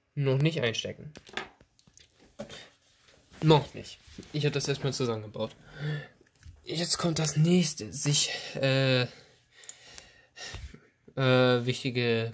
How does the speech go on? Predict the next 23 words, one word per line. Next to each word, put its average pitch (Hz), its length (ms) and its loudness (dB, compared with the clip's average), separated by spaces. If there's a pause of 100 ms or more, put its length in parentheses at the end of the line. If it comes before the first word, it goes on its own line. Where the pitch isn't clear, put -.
(120)
Programm. 110 440 -2 (720)
Das 180 220 4
ist 214 100 -2
das 151 100 -2
Programm 156 360 0
an 139 140 4
sich 117 200 0
selbst. 104 460 -4 (760)
Äh, 143 300 6
das 131 120 -4
Programm 165 440 0
könnt 151 240 2
ihr 123 160 0
öffnen, 196 500 0
wenn 131 140 0
ihr - 120 -4
alle 185 280 0
Treiber 139 340 4
installiert 123 480 -2
habt. 208 300 -12 (960)
Dann 139 240 0
hier, 131 460 2 (440)
ähm, 123 500 2